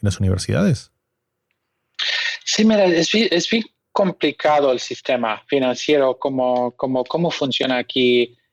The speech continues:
Speaker 2: ah, en, en, en Estados Unidos. Am, básicamente, la manera en que el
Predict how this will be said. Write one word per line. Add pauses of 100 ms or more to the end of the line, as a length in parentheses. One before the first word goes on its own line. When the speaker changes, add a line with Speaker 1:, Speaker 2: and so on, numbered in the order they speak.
(180)
Speaker 2:
ah,
en,
en,
en
Estados
Unidos.
Am, (1000)
básicamente,
la
manera
en (140)
que (640)
el